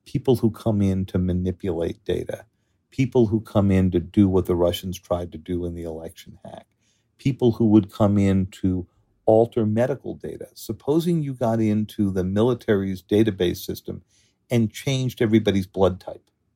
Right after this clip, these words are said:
Supposing you got into medical systems and changed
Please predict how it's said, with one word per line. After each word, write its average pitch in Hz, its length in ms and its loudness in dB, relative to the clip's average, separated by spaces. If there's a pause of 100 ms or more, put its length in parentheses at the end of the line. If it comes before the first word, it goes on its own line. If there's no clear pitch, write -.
(840)
Supposing 98 440 -4
you 101 100 2
got 110 180 4
into 113 440 2
medical 147 360 2
systems - 640 -12
and 110 180 -2
changed 98 420 -4